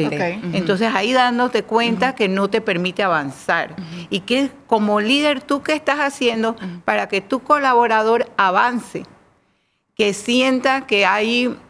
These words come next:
Speaker 3: flexibilidad en los horarios, así como en este momento
Speaker 1: Ujú.
Speaker 3: sabes que no puedes llegar, que hay
Speaker 1: Ujú.
Speaker 3: tranque,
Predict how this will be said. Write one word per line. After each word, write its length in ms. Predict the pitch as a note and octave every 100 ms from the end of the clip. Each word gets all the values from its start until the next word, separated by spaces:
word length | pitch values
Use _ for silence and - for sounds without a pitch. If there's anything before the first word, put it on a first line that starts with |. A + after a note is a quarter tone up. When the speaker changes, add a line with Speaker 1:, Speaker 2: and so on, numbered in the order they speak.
| _ - _ _ _
Speaker 3:
flexibilidad 1080 | - G#3 G3+ - F#3+ F#3 F#3+ F#3 G3+ A3 -
en 240 | G3 F#3+
los 140 | F#3 F3
horarios, 480 | F3 G3 A3+ A3 F#3+
así 240 | F3+ F#3
como 340 | G#3+ G#3 F#3
en 180 | - F#3
este 220 | G3 G3
momento 480 | A3+ F3+ F#3+ A3 G#3
Speaker 1:
Ujú. 80 | G3
Speaker 3:
sabes 280 | G3+ G3 G#3+
que 120 | -
no 140 | F3+ D#3+
puedes 200 | G#3 F#3
llegar, 420 | F3 F#3+ A#3+ A3
que 80 | A3
hay 120 | F#3+
Speaker 1:
Ujú. 80 | G3+
Speaker 3:
tranque, 480 | A#3 B3 A3+ G#3+